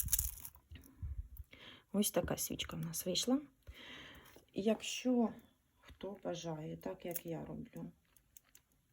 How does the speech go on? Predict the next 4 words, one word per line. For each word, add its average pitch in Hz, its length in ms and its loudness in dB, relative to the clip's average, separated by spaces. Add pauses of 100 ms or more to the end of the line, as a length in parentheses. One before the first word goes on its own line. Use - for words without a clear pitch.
(1040)
її 180 340 2
можна 196 380 4
ще 208 420 4 (680)
удосконалити, 185 1160 2